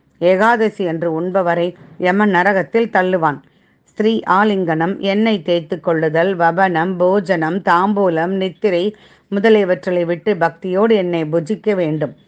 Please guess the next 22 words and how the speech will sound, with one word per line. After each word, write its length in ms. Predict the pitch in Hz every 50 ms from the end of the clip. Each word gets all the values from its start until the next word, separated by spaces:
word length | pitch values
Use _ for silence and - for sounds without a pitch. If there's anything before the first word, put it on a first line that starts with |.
| _ _ _ _ _ _ -
என்று 460 | 190 190 190 165 170 165 156 139 - - _ _ _ _ _
கூறி, 500 | - 208 208 202 196 214 240 208 170 147 151
பகவான் 460 | 170 180 180 214 214 208 190 175 156
கையை 340 | - 170 185 214 214 196 170
மேலே 400 | 160 160 165 180 190 190 185 147
தூக்கி 360 | - 208 202 - - 240 220
கொண்டு, 480 | 226 - 220 226 233 220 247 214 - - _ _ _ _ _ _ 175
"மானிடராக 720 | 175 175 185 190 180 170 170 175 165 185 196 233 254 254
பிறந்த 440 | 233 - - 185 175 190 196 180 180
அனைவரும் 480 | 156 160 175 190 185 170 165 160 165 170
ஏகாதசியில் 680 | 170 175 170 170 214 226 233 208 202 165 - 196 185
அன்னத்தை 600 | 170 151 160 180 208 220 214 - - 190 175 165
உண்ணாதீர்கள். 800 | 156 160 165 175 190 208 226 233 202 202 175 160 147 160 160 151 - _ - - - - - -
எல்லா 360 | 180 180 196 196 185 170 160
மாதங்களிலும் 840 | 160 170 175 196 226 220 233 220 208 185 175 175 170 170 170 175 175
எல்லா 360 | 165 165 175 180 180 175 170
பட்சங்களிலும் 760 | 160 165 170 165 - - 233 233 220 202 190 175 165 165 165 147
பதினோராவது 720 | 165 165 151 170 175 185 202 220 240 247 247 247 233 214 190
நாளாக 680 | 160 151 156 165 180 180 170 160 160 165 160 160 - _ _ _ _ _ _
ஏகாதசியில் 800 | - 190 214 214 226 233 226 220 180 180 160 - 185 175 175 180 175
உணவு 380 | 165 165 175 196 220 220 226
சாப்பிடாமல் 760 | 220 202 180 175 156 185 175 170 165 165 160 170 165 160 170